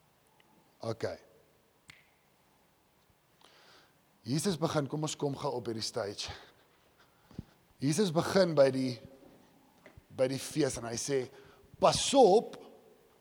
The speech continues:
Hy's by 'n letterlike fees. Hy hou van die evangelie te vertel deur goed wat mense kan sien. Dis 'n gelykenis. Hy sê, "Pas op as jy vinnig hardloop om langs die patron te gaan sit, dat iemand nie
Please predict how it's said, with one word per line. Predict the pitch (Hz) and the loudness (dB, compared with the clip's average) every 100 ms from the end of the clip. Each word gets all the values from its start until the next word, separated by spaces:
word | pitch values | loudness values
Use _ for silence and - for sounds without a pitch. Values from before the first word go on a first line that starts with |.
| _ _ _ 117 | _ _ _ -6
Hy's | 117 | -2
by | 127 143 131 | 6 8 8
'n | |
letterlike | 131 156 185 170 165 | 6 4 4 4 0
fees. | - 156 127 | -2 0 2
Hy | 123 120 | 2 2
hou | 135 | 2
van | 185 | 0
die | 165 | -2
evangelie | 151 156 139 - 147 139 | -4 -4 -6 -4 -2 -2
te | 135 | -6
vertel | - - 139 107 107 - - - - | -10 0 0 0 -6 -12 -20 -20 -8
deur | 117 | -6
goed | 107 135 | -4 -4
wat | 117 | -4
mense | 117 113 127 | -6 -6 -6
kan | 123 113 | -6 -6
sien. | - 101 | -6 -8
Dis | 90 | -10
'n | - | -6
gelykenis. | 117 127 123 104 107 | 0 0 0 -8 -8
Hy | |
sê, | 107 - | -10 -4
"Pas | 143 - 226 | -2 2 2
op | 220 151 | 2 -2
as | 135 | -2
jy | 123 139 | 2 2
vinnig | 143 - 208 202 | 2 -2 2 4
hardloop | 120 117 135 - 107 143 - - - - - - - - _ _ _ _ _ | 2 -2 -2 -4 -8 -8 -12 -20 -20 -20 -20 -20 -20 -20 _ _ _ _ _
om | 139 135 | -6 -2
langs | 131 139 156 - | 0 0 0 -6
die | 143 127 | -4 -6
patron | - 151 156 156 143 | 0 2 2 0 0
te | 131 | 0
gaan | 120 | -2
sit, | 107 - 123 - - | -2 4 4 4 -4
dat | 113 - | -4 -4
iemand | 180 175 170 | -2 0 0
nie | 185 | -4